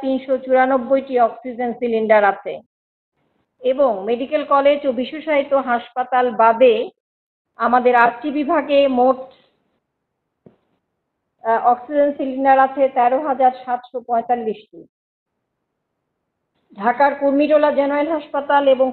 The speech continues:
কুয়েত মৈত্রী হাসপাতালেও অক্সিজেন সিলিন্ডারের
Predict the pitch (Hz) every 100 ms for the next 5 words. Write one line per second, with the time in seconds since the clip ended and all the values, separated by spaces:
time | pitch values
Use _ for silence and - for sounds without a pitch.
0 | 254 285 302 302 285 277 277 254 - 277
1 | 285 285 285 302 - _ _ _ _ _
2 | _ 226 247 294 277 294 285 294 277 277
3 | 269 269